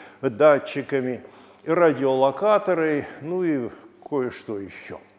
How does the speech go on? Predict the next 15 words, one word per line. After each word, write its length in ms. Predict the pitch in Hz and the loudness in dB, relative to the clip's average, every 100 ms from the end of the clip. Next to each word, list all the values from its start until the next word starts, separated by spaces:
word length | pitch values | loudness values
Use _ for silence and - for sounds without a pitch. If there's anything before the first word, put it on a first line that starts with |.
| _ _ _ _ _ _ _ _ - - - | _ _ _ _ _ _ _ _ -20 -18 2
Ну 160 | 185 | 4
и 40 | 233 | 8
вот 220 | 214 202 | 8 8
эту 200 | 196 170 | 6 4
всю 440 | - - 196 208 175 | 0 -4 0 4 4
разнородную 760 | 156 151 165 170 151 135 135 | 4 0 0 2 0 -2 -4
информацию, 760 | 127 - 139 156 170 147 - 127 | -4 -2 -2 0 0 0 -4 -8
которая 460 | 123 113 123 123 | -8 -8 -2 -2
работает 540 | 127 131 143 135 123 - | -2 -4 -6 -4 -6 -6
в 100 | - | -12
своём 560 | 135 139 147 151 120 | -6 -2 0 0 -2
режиме, 640 | 123 123 90 160 165 131 107 | -4 -6 -6 -6 -4 -6 -8
в 80 | - | -10
своём 500 | - 123 135 135 113 | -4 -2 -2 -4 -8
темпе, 640 | - 151 139 117 120 | -4 -2 -2 -6 -6